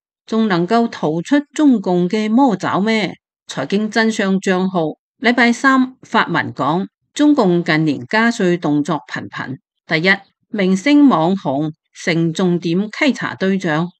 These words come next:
第二，電商稅收全面規範化。第三，二手房交易評估價徵稅，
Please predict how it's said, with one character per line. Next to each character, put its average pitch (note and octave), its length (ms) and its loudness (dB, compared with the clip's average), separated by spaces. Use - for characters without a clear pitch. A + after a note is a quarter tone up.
第 F3+ 80 -6
二， D#3+ 680 -2
電 F#3+ 160 6
商 A3+ 360 2
稅 F#3+ 420 0
收 B3 360 0
全 D3 320 -4
面 D3 280 0
規 G3+ 300 -2
範 D3 300 -4
化。 D#3+ 200 -4
第 D3 200 -2
三， E3 320 -2
二 A3+ 100 4
手 A#3 240 2
房 C3+ 320 -4
交 G#3+ 240 0
易 F#3 180 -2
評 B2 380 -4
估 E3+ 280 -4
價 F3+ 280 0
徵 F3+ 260 -2
稅， D3+ 260 -4